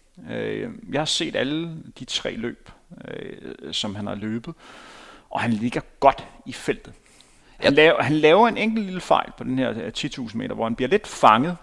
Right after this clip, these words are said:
Speaker 1: bag en løber, som, som går kold, og så ligger han lidt på, på mellemhold, og, øh, prøver at komme op til de to førende løbere, men ikke helt får, får lukket hullet, og så kommer han til at ligge og arbejde selv. Men ellers er han en løber,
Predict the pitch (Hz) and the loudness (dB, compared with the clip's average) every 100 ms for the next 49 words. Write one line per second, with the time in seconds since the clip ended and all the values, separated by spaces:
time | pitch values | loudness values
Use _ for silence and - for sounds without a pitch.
0 | - 135 123 113 117 123 135 123 107 110 | 0 2 2 -2 -4 -6 -6 -6 -6 -8
1 | 107 110 - 139 - 139 139 143 131 120 | -10 -6 -2 -2 -2 -4 -2 0 0 -2
2 | 147 117 127 113 123 135 - - - - | -4 -4 -2 -2 -2 -4 -6 -10 -20 -20
3 | - - - 104 107 110 - - - 127 | -20 -14 -2 2 2 0 -2 -8 0 6
4 | 143 147 - 123 131 - - - 120 - | 8 8 6 6 6 6 -16 -8 -6 -4
5 | 139 - 127 131 127 113 123 127 123 135 | -4 -4 -2 0 0 0 -2 -2 -2 -4
6 | - - - - 117 - 117 117 123 127 | -6 -8 -8 -8 -8 -4 -4 -2 -4 -6
7 | 131 110 - - - - 117 131 131 123 | -6 -6 -10 -18 -20 -16 -8 -2 0 0
8 | 110 - 120 117 120 104 113 127 120 - | 0 -2 -2 -2 0 4 4 2 -4 -4
9 | 143 101 117 - 160 151 - 139 127 117 | -6 -4 -6 -2 0 0 0 -2 -2 -2
10 | 117 131 165 | -2 -2 -4